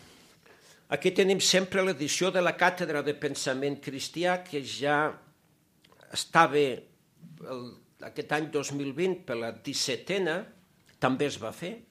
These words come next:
de manera telemàtica sobre el tema La crisi com a oportunitat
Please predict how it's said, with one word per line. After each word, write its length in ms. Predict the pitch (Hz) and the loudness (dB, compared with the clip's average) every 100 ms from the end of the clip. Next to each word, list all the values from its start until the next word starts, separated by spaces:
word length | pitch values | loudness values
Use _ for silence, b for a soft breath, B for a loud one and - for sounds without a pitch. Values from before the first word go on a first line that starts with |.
| _ _ | _ _
de 100 | 143 | -4
manera 360 | 127 123 127 117 | -4 -4 -4 -6
telemàtica 880 | - 123 127 135 127 - - 117 135 - _ _ | -6 -4 -2 -2 -2 -8 -12 -10 -10 -12 _ _
sobre 400 | - 139 131 123 | -6 -4 -2 -4
el 120 | 117 | -4
tema 340 | - 143 123 - - _ | 0 0 -2 -6 -14 _
La 180 | 123 123 | -8 -6
crisi 380 | - 143 139 135 | -4 -6 -6 -4
com 220 | 139 131 | -4 -2
a 60 | 127 | 0
oportunitat 960 | 127 123 139 - 139 143 143 170 170 | -2 -4 -8 -4 -4 -4 -4 -6 -6